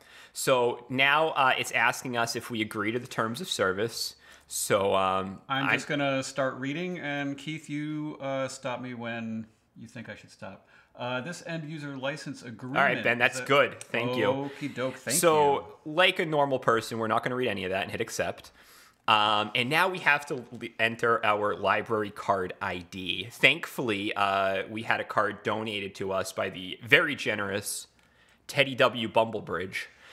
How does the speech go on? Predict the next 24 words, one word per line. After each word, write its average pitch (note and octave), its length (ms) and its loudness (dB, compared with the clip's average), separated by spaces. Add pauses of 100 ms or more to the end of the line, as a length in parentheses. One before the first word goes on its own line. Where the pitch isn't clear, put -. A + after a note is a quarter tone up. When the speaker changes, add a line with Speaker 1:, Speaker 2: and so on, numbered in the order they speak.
(220)
Speaker 1:
and G#2 400 2
we C3+ 100 2
will D#3+ 80 -2
be C#3+ 180 -6
entering B2 380 -2
his G#2+ 360 -4
card G2+ 440 -2
number F#2 320 -6
there. F2 460 -6 (480)
Uh, F2 400 -4
his A#2 240 -6
card A#2+ 320 2
number, G2+ 320 0
of - 240 -8
course, F#2+ 480 -2
is F2+ 200 -6
two C#3 240 -2
four G#2 300 0
eight F#2 240 -8
five F2 260 -2
six, - 540 -8 (880)
zero A#2+ 400 2
zero F2+ 380 -2
zero, G2 560 0